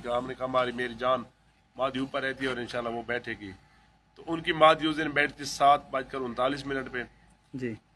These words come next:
Speaker 1: गालबन नामी प्रवास थी मेरे ख्याल में, नामी प्रवास थी। और हमारी ये मादा बैठी थी सात बजकर चालीस मिनट पे और उस दिन इसने पंजाब का winner का नाम भी जीता था मादी ने,
Speaker 2: मेरी जान ने।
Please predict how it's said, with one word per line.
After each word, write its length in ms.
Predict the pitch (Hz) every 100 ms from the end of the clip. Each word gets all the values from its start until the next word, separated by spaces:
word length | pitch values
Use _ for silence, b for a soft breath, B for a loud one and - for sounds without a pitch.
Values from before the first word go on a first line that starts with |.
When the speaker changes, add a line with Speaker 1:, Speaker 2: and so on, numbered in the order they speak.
| _ _
Speaker 1:
गालबन 540 | - 120 123 120 120 120 - - - - - - - _ _ _ _ _ _ _ _ _ -
नामी 380 | 113 117 131 139
प्रवास 400 | 135 123 117 -
थी 40 | 101
मेरे 160 | 98
ख्याल 200 | 92 90
में, 140 | 92 95 _ _ - _ _ _ _ -
नामी 260 | 123 147 139
प्रवास 360 | 107 98 95
थी। 140 | - 95 - - _ _ _ _ _
और 140 | 139 139
हमारी 280 | 139 147 139
ये 180 | 135 151
मादा 260 | 143 131 127
बैठी 220 | 123 120
थी 60 | 120
सात 340 | - 135 131
बजकर 260 | 120 113 127
चालीस 360 | 113 135 131 110
मिनट 180 | 104 95
पे 160 | - 101
और 180 | - 143
उस 100 | 160
दिन 140 | 170 165
इसने 240 | 139 151
पंजाब 380 | 123 131 135 139 -
का 120 | 131
winner 280 | 120 123 127
का 140 | 120 117
नाम 240 | 117 120
भी 60 | 117
जीता 240 | 107 110
था 200 | 101 101 - _ _ _ _ _ _ _ _ _ _ _ -
मादी 240 | 104 104
ने, 140 | 101 101
Speaker 2:
मेरी 280 | 131 147 151 127
जान 260 | 123 110
ने। 140 | 110